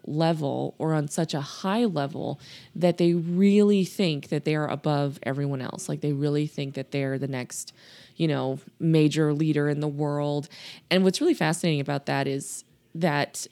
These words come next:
narcissists tend to be higher up in the world because of that delusion. They tend to actually do things like run for president, run for office, uh, become dictators, um, become multimillionaires, multi-billionaires.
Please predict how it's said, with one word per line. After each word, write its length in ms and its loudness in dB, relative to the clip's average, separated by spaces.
narcissists 840 -2
tend 340 -2
to 280 -2
be 400 -2
higher 340 -2
up 160 -2
in 100 -2
the 60 -2
world 300 -4
because 460 -4
of 120 -6
that 220 -6
delusion. 560 -2
They 100 4
tend 300 -2
to 400 0
actually 340 -4
do 200 0
things 320 -4
like 280 -6
run 300 -4
for 240 -4
president, 600 -2
run 200 -6
for 200 -6
office, 460 -2
uh, 100 -2
become 380 -4
dictators, 880 -4
um, 420 -6
become 260 -2
multimillionaires, 720 -2
multi-billionaires. 760 -2